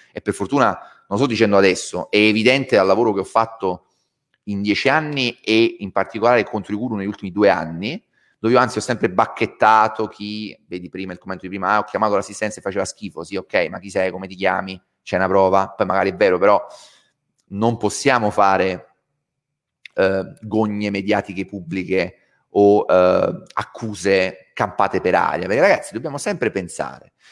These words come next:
se la facessero contro di me questa cosa? Se, perché se tu proponi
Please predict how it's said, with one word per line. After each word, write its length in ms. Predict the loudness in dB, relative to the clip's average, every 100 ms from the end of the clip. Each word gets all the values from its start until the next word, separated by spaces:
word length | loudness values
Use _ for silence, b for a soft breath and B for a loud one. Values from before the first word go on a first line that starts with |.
| b b
se 160 | 2
la 80 | 2
facessero 520 | 2 -2 -4 -6 -6
contro 320 | -6 -12 -8
di 100 | -8
me 140 | -6 -6
questa 320 | -8 -8 -8
cosa? 400 | -6 -8 -10 -14 _ _ _ _ B B B
Se, 400 | -4 4 4 4
perché 400 | 2 2 0 -8 -20 _ _ _ _ _ -20 _
se 460 | -12 -4 -4 -4
tu 480 | -4 -4 -4 -10 _ _ _
proponi 760 | 2 2 6 4 4 2 -6